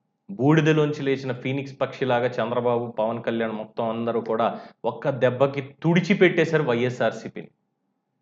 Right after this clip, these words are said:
అంటే వాళ్ళ, వాళ్ళే తుడిచిపెట్టారా అంటే, సరే వాళ్ళని పక్కన పెట్టేద్దాం, ప్రజలు,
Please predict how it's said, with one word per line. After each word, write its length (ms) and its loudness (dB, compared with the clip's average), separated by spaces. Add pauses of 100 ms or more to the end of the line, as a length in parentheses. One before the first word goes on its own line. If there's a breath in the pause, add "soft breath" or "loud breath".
(340)
అంటే 360 4
వాళ్ళ, 800 6 (200)
వాళ్ళే 400 8
తుడిచిపెట్టారా 720 4
అంటే, 260 2
సరే 160 2
వాళ్ళని 300 6
పక్కన 220 0
పెట్టేద్దాం, 600 2
ప్రజలు, 440 6